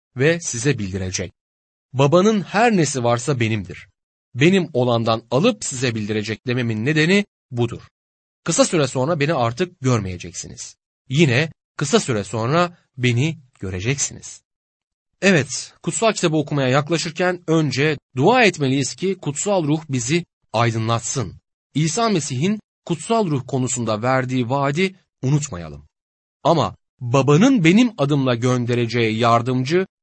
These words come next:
kutsal ruh size her şeyi öğretecek. Bütün söylediklerimi size hatırlatacak." diye yazılmıştır. Yuhanna on dördüncü bölüm yirmi altıncı ayette. Peki sonra ne yapacağız?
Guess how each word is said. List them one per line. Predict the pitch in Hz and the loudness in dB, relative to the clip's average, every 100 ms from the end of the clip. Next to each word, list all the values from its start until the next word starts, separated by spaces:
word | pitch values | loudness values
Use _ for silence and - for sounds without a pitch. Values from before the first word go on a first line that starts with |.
| _ | _
kutsal | - 139 - 170 151 | -8 -6 -2 0 2
ruh | 139 202 214 - _ | 4 2 2 -8 _
size | - - 151 135 147 202 - | -8 -2 0 2 2 0 -6
her | - - 233 220 | -6 2 4 4
şeyi | - 151 127 | 2 0 2
öğretecek. | 113 113 110 101 87 - - _ _ _ | 0 -2 -4 -8 -10 -16 -20 _ _ _
Bütün | 139 143 269 | -6 0 0
söylediklerimi | 247 151 135 123 120 120 113 139 196 208 _ | 0 2 2 2 -2 -2 0 0 0 -2 _
size | - - 135 170 202 - _ | -10 -6 -2 -2 -2 -8 _
hatırlatacak." | - 139 143 135 127 139 160 180 - - | -12 -6 -4 -4 -4 -2 0 0 -2 -8
diye | 110 101 87 - _ _ | -6 -6 -8 -14 _ _
yazılmıştır. | 104 104 101 95 - 101 | -6 -4 -4 -8 -8 -4
Yuhanna | 110 117 147 151 165 175 _ _ - | -4 -2 -2 -2 -2 -4 _ _ 2
on | 170 165 | 2 4
dördüncü | 120 110 107 101 | 0 -2 -6 -6
bölüm | 101 107 180 185 _ _ | -6 -4 -4 -8 _ _
yirmi | 120 120 107 156 | -4 -4 -2 -6
altıncı | - 101 - 95 95 | -6 -8 -8 -12 -12
ayette. | 82 78 78 - _ _ _ _ _ - | -12 -16 -20 -20 _ _ _ _ _ -6
Peki | 226 254 | -2 0
sonra | 240 226 | 4 4
ne | 170 | 4
yapacağız? | 131 101 92 107 175 240 | 2 0 -6 -4 -4 -4